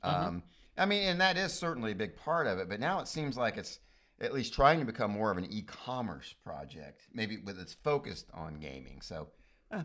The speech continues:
Speaker 2: just throwing my, my two cents in there on
Speaker 1: Yeah,
Speaker 2: that.
Speaker 1: throw in your two cents or two Satoshis.
Speaker 2: There we go. So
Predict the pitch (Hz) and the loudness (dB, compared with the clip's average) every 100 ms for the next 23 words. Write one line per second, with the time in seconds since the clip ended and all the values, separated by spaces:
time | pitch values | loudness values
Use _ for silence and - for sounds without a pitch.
0 | 160 165 - 151 120 107 98 - - 104 | -6 -10 -4 0 2 0 -2 -6 -6 -4
1 | - 160 156 143 117 127 110 95 82 107 | -2 -2 0 0 0 0 0 0 0 4
2 | 175 156 - 131 170 160 143 127 - 160 | 6 6 6 8 10 8 6 4 2 2
3 | - 165 151 - - 120 117 107 - 147 | 2 0 0 -2 2 6 6 2 2 6
4 | 156 147 135 - - 127 147 156 - 101 | 8 6 0 -8 -6 -4 -2 -4 -6 -4
5 | 101 107 110 127 104 76 - 139 135 | -2 0 4 6 6 4 -2 8 8